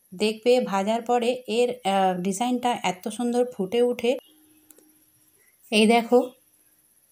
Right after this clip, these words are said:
চলো এবার এটাকে তেলে ভেজে নিতে হবে। আমি আরও একটা দেখিয়ে দিচ্ছি। এইভাবে করার পরে এইভাবে আটা মাখিয়ে নিতে হবে, মানে যে দিকটা এই ছাকনায় রাখবো,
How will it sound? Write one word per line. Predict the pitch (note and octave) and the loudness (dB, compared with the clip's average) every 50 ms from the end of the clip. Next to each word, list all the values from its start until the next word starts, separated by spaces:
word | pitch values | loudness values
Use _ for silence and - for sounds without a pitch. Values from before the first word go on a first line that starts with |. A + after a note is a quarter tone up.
| _ _ _ _ _ _ _ - | _ _ _ _ _ _ _ -2
চলো | - G#3+ G3+ A3 A#3 | 2 4 4 4 4
এবার | A#3 - A#3 B3 A3+ B3 B3 A#3+ A#3+ | 2 0 0 2 4 4 4 2 0
এটাকে | G#3+ G3+ F#3 - A#3+ A#3 B3 B3 | -2 -2 0 0 0 0 -2 -2
তেলে | B3 - A3+ G#3+ A3 A3+ A#3 A#3 | 0 0 2 2 4 2 2 0
ভেজে | A3 G3 G3 F#3+ - A3 | 0 0 0 2 4 4
নিতে | A3 A3+ A#3 A#3 A#3+ A#3 | 4 4 4 2 0 2
হবে। | A#3 B3 A#3+ A3+ A#3+ C#4+ C#4 - _ - _ _ _ - | 2 2 2 2 0 -2 -4 -6 _ -20 _ _ _ -2
আমি | A3 A3+ B3 B3+ A3+ - | 0 2 2 2 2 2
আরও | F#3+ F#3+ F#3 G3 A3+ | 2 2 4 4 2
একটা | A#3+ A#3+ A#3 A#3 - B3+ | 2 0 0 0 0 2
দেখিয়ে | A#3+ G3 F#3+ F#3+ F#3+ - A#3 A#3+ | 2 4 2 0 0 -2 -2 -2
দিচ্ছি। | A3+ A#3 B3 B3 - - A#3 B3 C4 - - - | 0 -2 -2 -2 -2 -2 -2 -2 -2 -4 -2 0
এইভাবে | E3+ F#3+ G#3 G#3+ A3+ A#3 A3+ B3+ C4 | 0 0 2 2 0 2 2 2 0
করার | B3+ - - G3 F#3 F#3+ G#3 A3 A3 | 2 2 2 4 4 4 4 2 2
পরে | A3 B3 A#3+ A#3 A3+ C4 - - - _ _ _ _ _ _ | 2 2 2 2 2 0 -2 -6 -12 _ _ _ _ _ _
এইভাবে | - G3 G#3+ G#3+ A3 A#3 A#3 B3 B3 A#3+ A#3+ - | 0 2 4 4 4 4 4 4 4 4 2 0
আটা | - F3+ F#3+ F#3+ B3 A#3 | -2 -2 0 0 0 0
মাখিয়ে | A#3 A3 F#3+ F3+ - - A3 | 2 2 2 0 0 0 2
নিতে | A3+ A#3 A3+ - A#3 | 2 2 0 0 0
হবে, | A3+ A#3+ A#3+ A3+ A3 B3 D4+ - | 2 2 2 2 2 0 0 -2
মানে | A#3+ A#3 B3+ B3 | -2 0 0 2
যে | G#3 G#3 G3+ G3 - | 2 2 2 2 2
দিকটা | A#3 A3+ A3+ A3 - B3 A#3 | 0 -4 -4 -2 0 0 0
এই | - - A#3+ A#3+ | 2 0 0 -2
ছাকনায় | A#3+ - - - F#3+ - - A3+ A#3 A#3+ | -2 -2 -4 -4 -4 -2 -2 -2 0 2
রাখবো, | A3+ G#3 G3+ G#3 A3+ G#3+ G#3+ A3+ C#4 - | 2 4 4 4 2 2 2 2 0 -2